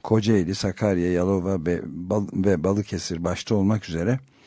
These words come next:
oldukça geniş bir bölgeyi de etkisi altına alacak. E, meteorolojiden yapılan bir açıklamada kutup soğuğu havanın Karadeniz üzerinden geçerken nem kazanmasıyla meydana gelen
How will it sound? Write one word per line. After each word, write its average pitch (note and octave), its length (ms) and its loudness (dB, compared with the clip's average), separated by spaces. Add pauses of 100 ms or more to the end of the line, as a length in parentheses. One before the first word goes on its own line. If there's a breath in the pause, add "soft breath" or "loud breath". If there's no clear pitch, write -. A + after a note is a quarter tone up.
(260 loud breath)
oldukça G#2+ 380 0
geniş G2 400 2
bir F2 200 -2
bölgeyi E2 400 -4
de A#2+ 120 2
etkisi F#2+ 400 -6
altına D#2+ 380 -2
alacak. F2+ 440 -2 (1120 loud breath)
E, E2 380 -8
meteorolojiden G2+ 840 2
yapılan F2+ 460 0
bir F2+ 80 0
açıklamada F#2+ 800 0
kutup B2 300 -4
soğuğu G#2+ 420 0
havanın G2+ 500 2 (240)
Karadeniz F#2+ 760 0
üzerinden F2 680 -2
geçerken F#2+ 680 2
nem A#2 200 8
kazanmasıyla F2 800 0
meydana F2+ 440 2
gelen G2 340 2